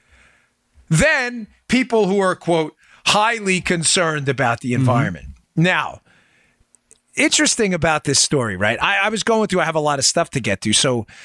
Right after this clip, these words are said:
Speaker 2: sometimes when I'm going through stories, if I see a story like this that on its surface is interesting, but I don't think I have a deeper point,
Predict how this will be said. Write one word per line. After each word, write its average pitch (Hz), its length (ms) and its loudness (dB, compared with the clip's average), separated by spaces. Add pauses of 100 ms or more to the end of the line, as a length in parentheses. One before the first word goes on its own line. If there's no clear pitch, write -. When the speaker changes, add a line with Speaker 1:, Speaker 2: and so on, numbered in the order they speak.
(140)
Speaker 2:
sometimes 214 580 0
when 175 100 0
I'm 160 100 -2
going 160 220 0
through 156 100 -2
stories, 151 400 0
if 127 100 -4
I 143 80 2
see 254 220 0
a 233 40 2
story 190 320 0
like 156 200 -2
this 156 180 0
that 135 140 0
on 123 120 0
its 110 160 -2
surface 147 400 0
is 131 140 0
interesting, 151 400 -2
but 131 140 -2
I 131 60 -2
don't 151 160 -2
think 165 200 -4
I 131 80 0
have 127 200 0
a 117 60 -4
deeper 123 360 -2
point, 127 400 -6